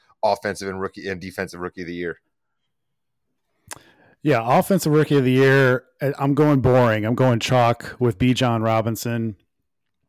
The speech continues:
Speaker 2: I just think that the Falcons, they drafted another offensive lineman in the draft. Their offensive line is already top ten.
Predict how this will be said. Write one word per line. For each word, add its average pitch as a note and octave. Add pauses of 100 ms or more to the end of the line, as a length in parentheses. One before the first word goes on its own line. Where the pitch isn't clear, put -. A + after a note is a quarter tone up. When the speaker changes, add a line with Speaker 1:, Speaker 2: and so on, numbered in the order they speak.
(140)
Speaker 2:
I A#2+
just B2
think B2
that A#2
the A#2+
Falcons, B2
they A2+
drafted A#2
another A#2
offensive A#2+
lineman A#2
in A#2
the G#2+
draft. A#2
Their A2 (460)
offensive C3+
line B2
is A2+
already A#2
top A#2+
ten. B2+